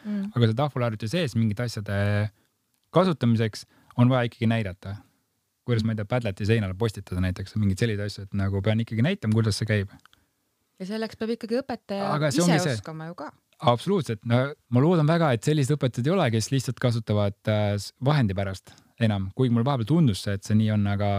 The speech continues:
Speaker 2: samas, äh, see, sest noh, see digivahend peab mind aitama. Kui, kui ta mind ei aita, siis ma pigem ei kasuta seda. Et ma pean leidma ikkagi mingi, mis on seal pedagoogiline eesmärk, miks mul seda vaja on.
Speaker 1: Mhm.
Speaker 2: Ehk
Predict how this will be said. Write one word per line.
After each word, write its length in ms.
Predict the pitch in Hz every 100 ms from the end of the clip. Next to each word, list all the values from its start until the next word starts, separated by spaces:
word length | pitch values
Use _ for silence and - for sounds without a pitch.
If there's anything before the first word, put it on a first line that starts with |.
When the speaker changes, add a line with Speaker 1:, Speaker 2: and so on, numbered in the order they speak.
| 98
Speaker 2:
samas, 340 | 123 113 104 -
äh, 360 | 101 101 98 98 95 - _ -
see, 180 | 117 113
sest 240 | - 120 123
noh, 140 | 117 _ - _ -
see 220 | 123 113
digivahend 440 | 156 151 139 151 107
peab 160 | 131
mind 160 | 117 110
aitama. 320 | 127 - 92 104
Kui, 120 | 117 _ -
kui 120 | 131
ta 40 | 131
mind 200 | 131 123
ei 80 | 139 208
aita, 220 | - 123
siis 160 | 127 120
ma 220 | 131 123 120
pigem 280 | 156 160 135
ei 80 | 120
kasuta 340 | 160 139 104 95
seda. 200 | 98 98 - _ -
Et 80 | 113
ma 80 | 127
pean 160 | 160 143
leidma 280 | 156 143 117
ikkagi 200 | 117 113
mingi, 200 | 120 127
mis 160 | 165 139
on 80 | 117
seal 120 | 107
pedagoogiline 560 | 120 120 165 120 131 143
eesmärk, 320 | 98 95 98 -
miks 240 | 143 - 127
mul 120 | 104
seda 160 | 104 107
vaja 260 | 113 92
on. 80 | 95 92 _ -
Speaker 1:
Mhm. 280 | 180 196 214 _ _ -
Speaker 2:
Ehk 160 | 120